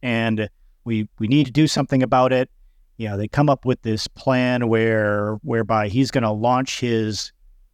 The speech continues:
the ship he came down in, he's going to launch it back into space where it will somehow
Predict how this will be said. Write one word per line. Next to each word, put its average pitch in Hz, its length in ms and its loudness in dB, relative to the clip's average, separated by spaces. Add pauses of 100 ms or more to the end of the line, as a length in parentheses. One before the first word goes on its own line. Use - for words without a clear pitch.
(120)
the 107 100 -8
ship - 280 -2
he 139 120 2
came 127 240 2
down 123 300 2
in, 101 220 -4
he's 107 240 -2
going 117 260 -2
to 107 420 -4 (280)
launch 127 300 0
it 147 120 -10
back 131 240 0
into 123 160 2
space 120 500 -2
where 113 200 2
it 117 100 -2
will 113 160 -2
somehow 113 640 -2